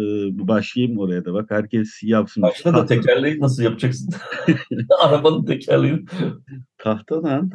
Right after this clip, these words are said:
Speaker 1: at arabası.
Speaker 2: Yok, onun için çözümler şunlar, yani toplu taşımayı çok yaygınlaştırmak. Orada manyetik alan temelli falan bir takım şeyler var ya, hızlı trenler, şunlar,
Speaker 1: Evet,
Speaker 2: bunlar.
Speaker 1: tabii ki.
Speaker 2: O tür şeylerle, e, belki çözebiliriz ama yine de plastik o kadar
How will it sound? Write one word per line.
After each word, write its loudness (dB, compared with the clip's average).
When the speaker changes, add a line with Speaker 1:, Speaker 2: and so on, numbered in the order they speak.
Speaker 1:
at -4
arabası. 0
Speaker 2:
Yok, 0
onun 2
için -2
çözümler 2
şunlar, 0
yani 0
toplu -4
taşımayı -4
çok -4
yaygınlaştırmak. -2
Orada -4
manyetik -6
alan -2
temelli -4
falan -4
bir -16
takım -12
şeyler -4
var -2
ya, -4
hızlı -8
trenler, -2
şunlar, -8
Speaker 1:
Evet, -4
Speaker 2:
bunlar. -8
Speaker 1:
tabii -10
ki. -20
Speaker 2:
O -8
tür -6
şeylerle, -2
e, -6
belki -8
çözebiliriz -6
ama 4
yine 4
de 2
plastik -4
o -6
kadar 0